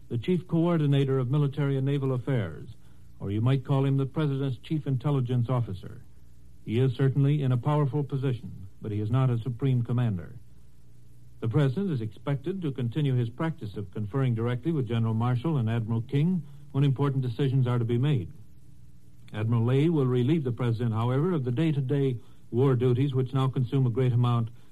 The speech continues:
of the commander-in-chief's energy and time. The admiral is a quiet man with a habit of long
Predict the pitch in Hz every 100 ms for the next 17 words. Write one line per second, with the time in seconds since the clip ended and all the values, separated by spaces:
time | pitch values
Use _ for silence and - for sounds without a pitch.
0 | - 113 117 120 123 120 120 110 123 113
1 | 135 131 117 107 113 104 95 127 104 82
2 | - - - - - - - - - -
3 | - - - - 120 143 185 170 143 147
4 | 175 180 165 147 139 131 131 139 135 135
5 | 123 156 147 131 143 170